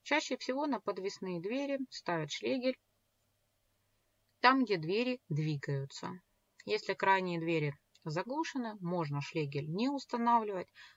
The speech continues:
установить только пластиковые заглушки, которые закрывают отверстия в раме двери, оставшиеся после сборки.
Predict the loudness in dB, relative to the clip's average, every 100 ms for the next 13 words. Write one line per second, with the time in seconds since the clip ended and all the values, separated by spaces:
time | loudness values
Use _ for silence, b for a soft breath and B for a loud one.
0 | B -6 -4 0 0 0 -2 -2 -2 -4
1 | 2 2 2 -4 -2 0 0 -2 -2 -4
2 | -6 -4 -4 -2 0 0 -2 -4 -4 -4
3 | -2 -2 -4 -8 _ -6 -4 -2 -2 -4
4 | -4 -6 -2 0 0 0 -2 -2 0 0
5 | -4 -4 -4 -4 -4 -8 -8 -10 -8 -8
6 | -8 -8 -8 -12 B B B -8 -6 -2
7 | -4 -6 -14